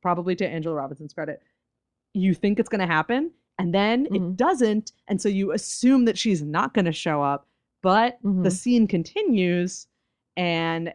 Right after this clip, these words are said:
Speaker 1: Jenny's like, "Look, I need to tell you something. Um,
Speaker 2: Mm-hmm.
Speaker 1: I've been lying to you." And she starts to try to tell Lindsay
Speaker 2: Yeah.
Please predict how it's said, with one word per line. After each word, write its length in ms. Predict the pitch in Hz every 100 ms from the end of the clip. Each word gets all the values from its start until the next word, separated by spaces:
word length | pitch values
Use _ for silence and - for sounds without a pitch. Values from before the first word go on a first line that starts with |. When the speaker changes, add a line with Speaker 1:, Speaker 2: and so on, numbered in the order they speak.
| - 180
Speaker 1:
Jenny's 360 | 185 175 170
like, 240 | 175 165 156
"Look, 320 | 170 160 - -
I 140 | 165
need 200 | 175 180
to 60 | 175
tell 160 | - 160
you 100 | 151
something. 640 | 160 151 151 147 147 147 - _ _ -
Um, 480 | 151 147 143 143 143 -
Speaker 2:
Mm-hmm. 60 | 185
Speaker 1:
I've 280 | 151 165 175
been 140 | 214
lying 220 | 190 160 160
to 100 | 180
you." 80 | 170
And 100 | 165
she 100 | 190
starts 600 | - - 196 180 240 -
to 80 |
try 320 | 240 208 190 202
to 100 | 208
tell 360 | - 175 175
Lindsay 180 | 170 165
Speaker 2:
Yeah. 240 | 202 156